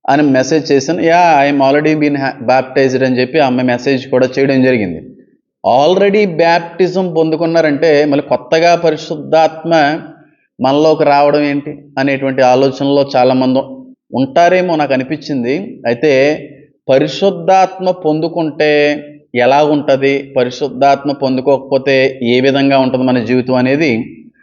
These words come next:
మన యొక్క ప్రవర్తన బట్టి, మన యొక్క క్రియలను బట్టి, మన యొక్క భక్తి విధానాన్ని బట్టి, మన నడవడికని బట్టి మనతో పాటుగా లోకానికి కూడా తేడా అనేటువంటిది కనబడతా ఉంటుంది.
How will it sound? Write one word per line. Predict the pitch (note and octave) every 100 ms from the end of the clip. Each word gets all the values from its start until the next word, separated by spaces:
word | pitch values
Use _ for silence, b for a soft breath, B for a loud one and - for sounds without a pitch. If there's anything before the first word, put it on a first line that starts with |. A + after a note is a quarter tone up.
| b -
మన | B2+ C#3+
యొక్క | C#3+
ప్రవర్తన | D3 - C3+ D3 E3+ - F3
బట్టి, | D#3+ D3+ D#3 F3+ - - - _ _ _ A2+
మన | C3+ D3
యొక్క | C#3+ D3
క్రియలను | D3 - D#3+ D#3+ F#3+ F#3+ F3+
బట్టి, | E3 E3 F3 G3+ - _ -
మన | C3+ D3
యొక్క | C#3+ C3
భక్తి | G#2+ C3 - - G3 F#3 -
విధానాన్ని | A#2+ B2+ D#3 F3 F3+ F3 D#3+
బట్టి, | D3 - F3 - - - _ _ -
మన | B2+ C#3+
నడవడికని | B2+ B2 D3 F3+ G3 G3 F3+
బట్టి | D#3 - F#3+ D3+ E3+ D3 - B2+
మనతో | D3 F3 G3+ G3
పాటుగా | F#3+ F#3 F#3 G3+ F3 F3+ - B2+
లోకానికి | B2+ D#3+ F3 G#3 G#3 G3+ G3+
కూడా | F#3+ G3+
తేడా | - D#3 E3 F#3+
అనేటువంటిది | G#3 F3+ F3 F3 F3 F#3+
కనబడతా | F3 D#3 D#3+ D#3 D3
ఉంటుంది. | A#2+ E2+ E2